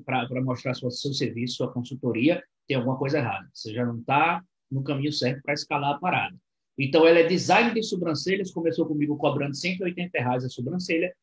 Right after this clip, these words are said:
já tá cobrando quatrocentos e cinquenta reais. E ela co-, e ela pa-, e ela gasta todos os meses quinhentos reais pra fazer o tráfego pago. "Fabrício, onde é que você quer chegar?"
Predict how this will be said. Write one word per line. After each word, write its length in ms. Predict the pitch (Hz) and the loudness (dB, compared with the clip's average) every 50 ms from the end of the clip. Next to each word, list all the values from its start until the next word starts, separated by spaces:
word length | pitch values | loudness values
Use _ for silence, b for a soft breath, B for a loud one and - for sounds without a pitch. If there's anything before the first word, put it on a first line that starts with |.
| _ _ _ | _ _ _
já 140 | 143 180 180 | -6 -4 -4
tá 120 | 190 196 - | -4 -2 0
cobrando 400 | 196 165 143 147 151 156 160 - | 0 2 4 2 2 2 0 -2
quatrocentos 460 | 170 165 165 - - 160 156 156 165 | -2 -2 -2 -4 -6 -8 -8 -8 -8
e 100 | 156 151 | -10 -8
cinquenta 460 | - 160 151 - 165 165 165 170 160 | -8 -8 -4 -4 -4 -4 -2 -4 -2
reais. 520 | 160 170 160 127 107 101 101 - - - _ _ _ _ _ _ _ _ _ _ _ _ _ - | 0 2 2 2 0 -2 -6 -12 -18 -20 _ _ _ _ _ _ _ _ _ _ _ _ _ 2
E 100 | 143 147 | 4 6
ela 260 | 143 151 156 156 156 | 6 6 4 2 0
co-, 300 | - 139 127 123 123 - | -2 -2 0 0 0 2
e 120 | 151 143 147 | 4 6 6
ela 260 | 139 143 143 139 - | 6 4 2 0 2
pa-, 220 | - 120 117 - | 0 0 2 2
e 80 | 127 135 | 2 2
ela 160 | 135 139 127 | 2 2 0
gasta 340 | 123 117 117 120 - - 131 - - | 0 -2 -2 -4 -6 -8 -10 -2 4
todos 400 | 180 175 185 196 190 185 180 165 165 | 6 8 8 8 6 4 -2 -2 -2
os 120 | 151 143 | -2 0
meses 540 | 127 123 127 131 135 139 175 180 180 180 - _ _ _ _ | 2 2 2 2 2 0 -2 -6 -6 -8 -12 _ _ _ _
quinhentos 520 | - - 175 156 139 135 135 135 143 156 147 | -2 2 4 4 4 4 2 0 -2 -2 -2
reais 400 | 160 160 139 123 117 131 135 - | 0 0 2 0 0 -2 -2 -6
pra 120 | - 139 | -8 -8
fazer 240 | - 143 127 127 139 | -6 -4 -4 -4 -6
o 60 | 131 | -6
tráfego 400 | 135 139 139 135 147 151 165 165 - | -4 -6 -6 -4 -6 -6 -6 -6 -8
pago. 220 | - 98 - - - _ _ _ _ _ _ _ _ | -8 -10 -10 -10 -14 _ _ _ _ _ _ _ _
"Fabrício, 280 | - 208 226 240 220 220 | 2 4 6 6 4 4
onde 80 | 226 | 2
é 40 | 220 | 0
que 60 | - | 0
você 100 | - 220 | 0 -2
quer 180 | 220 214 214 185 | 0 0 0 0
chegar?" 460 | 202 226 208 147 139 113 101 - | 2 2 2 2 2 0 0 -2